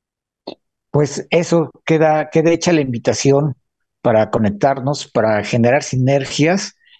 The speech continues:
y tener posturas frontales junto contigo, Rodrigo. Así que danos las redes sociales donde te puede conectar la banda y reiterar la invitación para esta presentación que tendrás en Tonantzin, La Puebla.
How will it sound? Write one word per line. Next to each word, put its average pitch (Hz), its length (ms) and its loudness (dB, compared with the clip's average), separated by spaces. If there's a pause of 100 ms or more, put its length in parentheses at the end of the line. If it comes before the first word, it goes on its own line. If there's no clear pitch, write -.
y 120 120 2
tener 135 320 0
posturas 131 500 0
frontales 110 640 0
junto 101 220 -4
contigo, 104 480 0
Rodrigo. 104 420 0 (260)
Así 190 220 2
que 202 340 2
danos 208 380 0
las 170 140 2
redes 196 200 2
sociales 185 460 0
donde 180 220 -2
te 180 80 -4
puede 175 200 0
conectar 156 440 -2
la 147 120 2
banda 151 600 0 (320)
y 131 120 4
reiterar 131 440 2
la 151 60 0
invitación 127 680 -2
para 113 200 2
esta 104 680 0
presentación 107 480 -2
que 113 80 -4
tendrás 104 440 -2
en 101 260 -4
Tonantzin, 98 640 -2
La 98 160 -2
Puebla. 98 360 -2